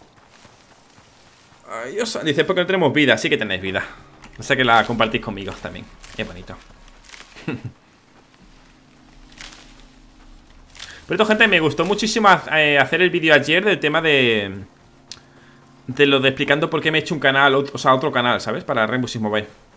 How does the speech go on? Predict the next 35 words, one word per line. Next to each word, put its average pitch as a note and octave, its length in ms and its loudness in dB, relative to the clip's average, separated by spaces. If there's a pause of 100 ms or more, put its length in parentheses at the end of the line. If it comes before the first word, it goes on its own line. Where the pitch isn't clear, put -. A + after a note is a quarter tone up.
(120)
Y B2 380 -2
todos D#3 200 0
los E3 40 -2
comentarios E3+ 260 -2
que F3 60 -2
he - 20 2
visto E3 220 0
en C#3+ 60 2
el, C3 140 0
en B2+ 160 -2
el B2 100 -2
vídeo D3 200 2
ese, C#3+ 280 0 (220)
todos C3+ 220 0
han, A#2 520 -6 (960)
lo C#3 140 0
han, C3 260 0
lo C3+ 140 2
han C#3 60 4
entendido. A#2+ 420 0
O - 20 -10
sea, A#2 120 -6
en G#2+ 40 -8
plan, A2+ 160 -4
"Joder, B2+ 220 -2
Caramel, A#2+ 220 0
al A2 60 -2
principio, B2 440 0 (420)
eh, A#2+ 200 -4
era C3+ 180 4
de C3+ 100 6
esa C3+ 180 2
opinión C3+ 440 0
de, G3 280 2
eh, A#2+ 340 -2